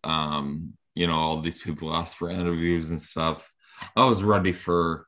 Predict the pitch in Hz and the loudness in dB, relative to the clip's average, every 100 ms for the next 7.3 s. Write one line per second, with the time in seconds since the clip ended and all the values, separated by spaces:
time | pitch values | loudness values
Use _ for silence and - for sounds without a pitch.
0 | _ _ - - _ _ _ - 131 107 | _ _ -20 -20 _ _ _ 4 8 8
1 | 95 90 113 104 104 107 107 90 90 82 | 6 0 0 2 4 4 4 4 2 2
2 | 90 87 82 92 87 82 - 87 78 - | -2 -2 0 2 2 -2 -6 -8 -8 -2
3 | 110 85 85 90 82 78 82 80 78 85 | -2 0 0 -2 0 -2 -2 -4 -2 -2
4 | 82 82 - 95 - 104 92 101 85 82 | -2 -6 -4 -4 0 -2 -2 -2 0 2
5 | 98 104 - 73 82 87 82 82 85 87 | 0 0 -6 -6 -4 -6 -2 0 2 0
6 | 87 - 87 95 107 92 - 85 87 87 | 0 -2 4 6 4 2 -4 -2 0 0
7 | 92 87 | -2 -6